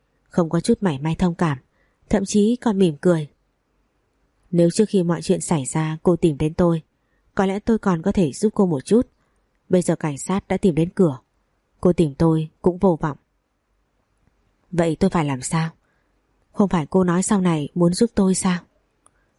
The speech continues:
Nếu như lần này tôi đi vào khẳng định hình phạt sẽ." Vừa nghĩ tới sau này, cảnh ngộ sau này, Thiệu Mộc Giai thậm chí nói không được,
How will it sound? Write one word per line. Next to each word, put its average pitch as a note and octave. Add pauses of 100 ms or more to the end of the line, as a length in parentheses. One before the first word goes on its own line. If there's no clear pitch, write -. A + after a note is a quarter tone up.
(140)
Nếu F3+
như E3+ (340)
lần F3+
này E3
tôi G#3
đi G#3+
vào F3+
khẳng D#3
định E3+ (140)
hình F#3
phạt D#3
sẽ." G3+ (1000)
Vừa F3
nghĩ D#3+
tới F3
sau F#3+
này, D3
cảnh D3+
ngộ E3+
sau G3+
này, D#3+ (640)
Thiệu F3
Mộc E3
Giai E3
thậm E3+
chí E3+
nói F3+
không G3
được, E3